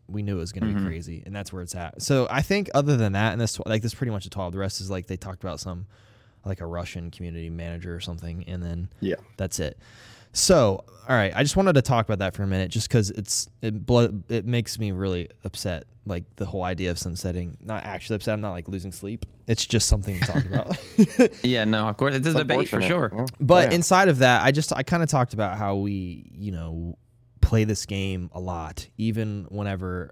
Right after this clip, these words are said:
Speaker 1: I, I personally still play it a lot, even whenever there's not, like, a ton of stuff to do. And you
Speaker 2: Mm-hmm.
Speaker 1: both come from different types of,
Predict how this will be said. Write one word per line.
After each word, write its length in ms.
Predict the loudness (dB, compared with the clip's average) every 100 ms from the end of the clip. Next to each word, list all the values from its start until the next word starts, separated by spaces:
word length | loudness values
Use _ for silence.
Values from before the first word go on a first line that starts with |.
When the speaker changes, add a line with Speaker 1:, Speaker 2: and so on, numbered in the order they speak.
| 0
Speaker 1:
I, 180 | 0 2
I 180 | 2 2
personally 400 | 4 2 0 -6
still 200 | -4 -6
play 160 | -2 -2
it 60 |
a 20 | -2
lot, 220 | -6 -8
even 180 | -8 -4
whenever 260 | -4 -4 -6
there's 160 | -6
not, 100 | -6
like, 120 | -6 -10
a 40 |
ton 200 | -8 -10
of 60 | -10
stuff 260 | -10 -10
to 80 | -12
do. 340 | -10 -10 -10 -14 _ _ _ _ _ -2
And 120 | 2
you 60 | 6
Speaker 2:
Mm-hmm. 40 |
Speaker 1:
both 260 | 6 4 2
come 220 | 0 2
from 160 | 2
different 260 | 2 0 -2
types 300 | 0 -2 0
of, 380 | -4 -4 -10